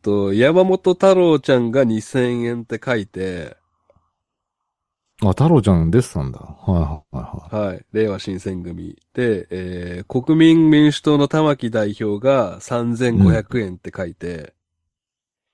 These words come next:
Speaker 2: うん。あ、高え。うん。
Speaker 1: えー、で、え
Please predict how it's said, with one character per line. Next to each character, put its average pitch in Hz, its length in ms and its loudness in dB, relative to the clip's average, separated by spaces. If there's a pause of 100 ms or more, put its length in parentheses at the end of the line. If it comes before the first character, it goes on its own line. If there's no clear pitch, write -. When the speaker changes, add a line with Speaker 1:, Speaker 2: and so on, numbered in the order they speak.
(260)
Speaker 2:
う - 20 -12
ん。 92 40 -6
あ、 - 20 -4
高 95 280 -2
え。 117 100 2 (480)
う 90 60 -4
ん。 76 220 -4 (460)
Speaker 1:
え 98 260 -10 (240)
ー、 - 20 -14
で、 113 340 -4 (100)
え 87 1080 -14